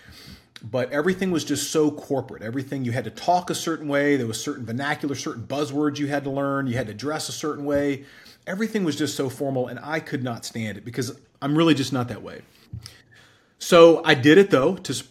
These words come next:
to provide. And I think maybe a year into marriage,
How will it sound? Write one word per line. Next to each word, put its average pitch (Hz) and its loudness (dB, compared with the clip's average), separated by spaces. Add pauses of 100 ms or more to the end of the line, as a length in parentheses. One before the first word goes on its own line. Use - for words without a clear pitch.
(100)
to 147 2
provide. 143 0 (220)
And 123 -4
I 127 -6
think 131 -4
maybe 139 0
a 120 0
year 135 4
into 135 2
marriage, 139 0